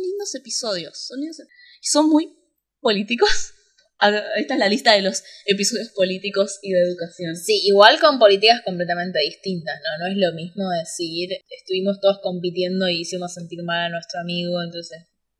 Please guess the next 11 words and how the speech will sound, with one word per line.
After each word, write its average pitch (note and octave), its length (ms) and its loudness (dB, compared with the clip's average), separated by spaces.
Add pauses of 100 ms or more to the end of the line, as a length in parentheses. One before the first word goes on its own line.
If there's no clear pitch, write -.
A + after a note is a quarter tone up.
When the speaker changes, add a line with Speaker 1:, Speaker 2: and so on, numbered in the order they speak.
(280)
Speaker 2:
aparte E3+ 260 0
a - 20 -2
Mikey, E3 400 0
que D#3 80 -6
es D#3 120 -6
como D#3 220 -8
más D#3 160 -4
bueno E3+ 180 -4
que E3 60 -2
el E3+ 140 -6
pan, F#3 400 4